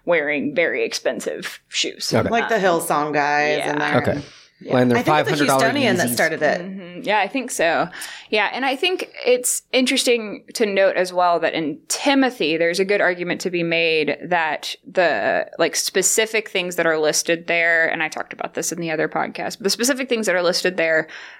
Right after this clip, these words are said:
Speaker 1: are things that it was known that,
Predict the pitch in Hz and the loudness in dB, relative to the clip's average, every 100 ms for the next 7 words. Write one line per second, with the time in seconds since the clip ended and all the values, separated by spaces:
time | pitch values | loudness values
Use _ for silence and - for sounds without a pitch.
0 | - 185 185 185 190 175 175 - 170 175 | -4 0 0 0 0 0 -4 -4 0 0
1 | 156 - - 196 190 170 175 175 180 185 | 0 -6 -10 -6 -2 -2 -4 -2 2 4
2 | 190 180 170 165 151 - 170 139 - | 4 4 2 0 -2 0 0 -2 -8